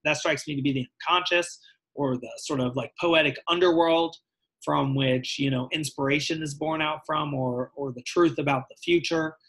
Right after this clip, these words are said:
which the person who returns from the underworld has to, uh, either convey or usually live out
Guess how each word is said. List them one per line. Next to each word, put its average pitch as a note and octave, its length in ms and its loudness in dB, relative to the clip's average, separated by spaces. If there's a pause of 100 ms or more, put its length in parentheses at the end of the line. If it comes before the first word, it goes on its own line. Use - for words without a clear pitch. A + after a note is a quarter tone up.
(380)
which C3 560 0
the C3+ 100 -2
person D3+ 340 -2
who C3+ 140 0
returns C#3+ 420 -4
from C#3+ 160 -8
the C#3 100 0
underworld C#3+ 540 2 (440)
has D3 340 0
to, B2 360 -2 (140)
uh, B2+ 160 -4
either C3+ 460 -2 (480)
convey D#3 680 2
or C#3 140 0
usually C#3+ 440 0
live C#3 280 4
out D#3 420 2